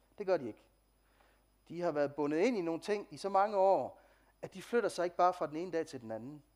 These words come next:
Og her er jeg virkelig blevet udfordret. Og her blev jeg opmuntret, da det gik op for mig. Nogle gange, så skal de komme og se Jesus, inden de tager beslutningen.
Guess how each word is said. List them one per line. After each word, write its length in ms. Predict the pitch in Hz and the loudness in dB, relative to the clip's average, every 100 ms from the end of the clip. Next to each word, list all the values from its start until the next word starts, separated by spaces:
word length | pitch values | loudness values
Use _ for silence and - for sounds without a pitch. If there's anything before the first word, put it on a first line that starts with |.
| _ _ _ _ _ - | _ _ _ _ _ -10
Og 120 | - | -4
her 120 | 254 | 0
er 80 | 240 | 2
jeg 180 | 220 190 | 0 0
virkelig 240 | 190 190 | -2 -2
blevet 160 | 202 190 | -6 -6
udfordret. 500 | 247 - 151 143 117 - _ - | -6 -4 -4 -4 -6 -10 _ -8
Og 60 | |
her 120 | 185 254 | 0 0
blev 140 | 247 | 4
jeg 80 | 233 | 6
opmuntret, 520 | 254 240 233 196 - - _ - | 6 4 -2 -2 -4 -20 _ -8
da 80 | 190 | -6
det 80 | |
gik 120 | 185 196 | -4 2
op 180 | 226 | 2
for 100 | 233 | 2
mig. 140 | 214 190 - _ _ _ _ _ _ | -2 -2 -8 _ _ _ _ _ _
Nogle 260 | - 202 277 | -2 0 4
gange, 320 | 196 175 202 - _ | 4 4 0 -12 _
så 180 | - 220 | -18 -14
skal 180 | - 214 | -12 -12
de 60 | |
komme 260 | 190 202 220 | -6 -2 -2
og 40 | |
se 380 | 214 - 262 - - _ _ _ _ _ - | -4 -2 -2 -4 -18 _ _ _ _ _ -8
Jesus, 460 | 139 151 139 117 _ _ _ - | -4 -4 -6 -16 _ _ _ -8
inden 260 | 147 156 175 | -6 -4 -8
de 80 | |
tager 260 | 160 - 175 | -8 0 0
beslutningen. 680 | 151 185 - - 123 98 | 0 -8 -12 -10 -12 -14